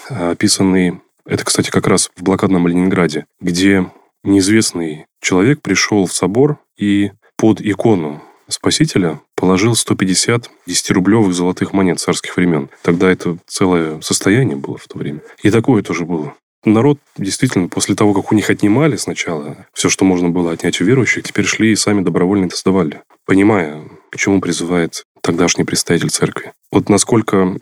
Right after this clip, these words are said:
мне известно, всего за годы войны фонд обороны, именно верующие, собрали больше двухсот миллионов рублей. Более того, вот, что меня удивляет, из блокадного Ленинграда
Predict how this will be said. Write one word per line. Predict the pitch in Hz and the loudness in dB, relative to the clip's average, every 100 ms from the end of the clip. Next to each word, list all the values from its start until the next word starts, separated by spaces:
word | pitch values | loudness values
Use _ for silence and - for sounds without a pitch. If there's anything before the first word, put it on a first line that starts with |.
| - | -2
мне | 98 101 104 | 2 4 4
известно, | 95 107 147 101 90 | 2 0 -2 -4 -6
всего | - - 101 98 139 | -6 -2 0 2 2
за | 127 107 | 2 0
годы | 110 104 | 0 0
войны | 95 101 131 | 0 0 0
фонд | - 120 - | 0 -2 0
обороны, | 151 120 131 110 92 82 - - | 0 2 2 2 -2 -6 -16 -12
именно | 220 101 98 | 0 2 4
верующие, | 95 117 131 101 - 87 _ _ | 4 2 2 0 -2 -6 _ _
собрали | - - 95 113 104 | -4 -2 2 2 2
больше | 87 98 - 107 110 - - 101 98 - | 0 -4 -2 2 2 2 0 -2 -4 -10
двухсот | - 90 - 101 | -8 -6 -2 2
миллионов | 95 95 90 | 2 2 2
рублей. | 98 87 87 69 - | 0 0 0 -2 -4
Более | - - 101 104 | -4 2 2 2
того, | - 92 92 | 0 0 2
вот, | 87 - | 0 -4
что | - - 90 | -10 -2 2
меня | 90 92 | 2 2
удивляет, | 82 90 92 80 - _ - | 0 0 0 0 -6 _ -8
из | 92 87 | -2 -2
блокадного | - 92 92 101 95 90 | 0 0 2 4 4 2
Ленинграда | 90 92 95 110 80 71 | 2 2 2 2 0 -6